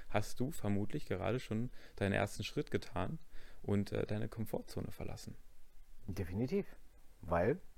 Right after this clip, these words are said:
Speaker 2: er konnte am Anfang nicht wissen, was sich in dieser Wundertüte befindet.
Speaker 1: Genau, weil der Podcast hat ja keinen Namen. Wie soll man auch wissen, was einen da erwartet? Das heißt, du hast dich auf einen Inhalt eingelassen, von dem du gar nicht wusstest, was erwartet mich da und, ähm, bringt mir das überhaupt Freude?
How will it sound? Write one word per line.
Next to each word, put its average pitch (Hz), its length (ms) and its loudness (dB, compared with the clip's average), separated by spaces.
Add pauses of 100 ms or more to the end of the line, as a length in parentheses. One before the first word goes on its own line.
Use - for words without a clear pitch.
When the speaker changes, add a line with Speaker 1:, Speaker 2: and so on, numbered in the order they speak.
(120)
Speaker 2:
er 101 100 2
konnte 101 300 4
am 90 100 2
Anfang 104 260 2
nicht 104 140 2
wissen, 131 240 2
was 92 140 4
sich 104 120 2
in 104 80 0
dieser 101 240 6
Wundertüte 117 460 6
befindet. 165 480 0 (140)
Speaker 1:
Genau, 113 420 8 (220)
weil 117 240 12
der 117 100 12
Podcast 120 640 10
hat 117 120 4
ja 117 120 8
keinen 113 300 6
Namen. 127 360 4 (100)
Wie 113 200 6
soll 113 140 10
man 113 160 6
auch 104 160 4
wissen, 113 200 6
was 104 160 4
einen 101 140 2
da 98 100 4
erwartet? 120 500 4 (260)
Das 107 180 6
heißt, 113 240 10
du 110 40 6
hast 113 160 6
dich 120 80 10
auf 107 100 8
einen 110 140 8
Inhalt 127 360 6
eingelassen, 139 680 6
von 117 140 4
dem 117 120 4
du 107 60 2
gar 110 120 4
nicht 107 180 0
wusstest, 120 420 -2 (300)
was 117 320 8
erwartet 110 500 4
mich 101 220 4
da 113 220 4
und, 107 360 2
ähm, 101 200 2 (480)
bringt 127 180 8
mir 123 80 10
das 117 120 6
überhaupt 113 260 6
Freude? 123 420 10